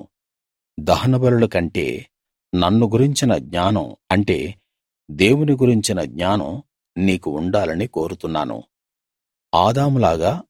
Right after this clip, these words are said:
వారు విశ్వాసఘాతకులై నా నిబంధనను ఉల్లంఘించారు. గిలాదు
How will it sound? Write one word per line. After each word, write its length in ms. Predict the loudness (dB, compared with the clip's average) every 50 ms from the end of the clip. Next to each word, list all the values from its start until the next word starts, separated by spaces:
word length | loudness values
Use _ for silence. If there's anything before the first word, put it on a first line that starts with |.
| _ _ 0
వారు 320 | 2 2 2 2 0 -4 -6 -8 -12 -16 _ _ _ _ _ _ _ _ _ _
విశ్వాసఘాతకులై 1200 | -2 0 0 2 2 2 2 2 2 2 -2 -2 -4 -4 -4 -4 -4 -4 -4 -2 -2 -2 -2 -4 -6 -12 -16 _ _ _ _ _ _ -8
నా 240 | -4 -2 -2 -2 -2
నిబంధనను 800 | -4 -6 -2 0 0 0 2 0 -2 -2 0 0 0 -2 -4 -6 -10 -12 -16 _ _ _ _ _ -8
ఉల్లంఘించారు. 960 | -4 -2 0 0 0 0 0 0 -2 -2 -2 -2 -2 -4 -4 -4 -8 -12 -14 _ _ _ _ _ _ _ _ _ _ _ _ _ _ _ -12
గిలాదు 520 | -2 0 2 2 4 2 2 2 0 -2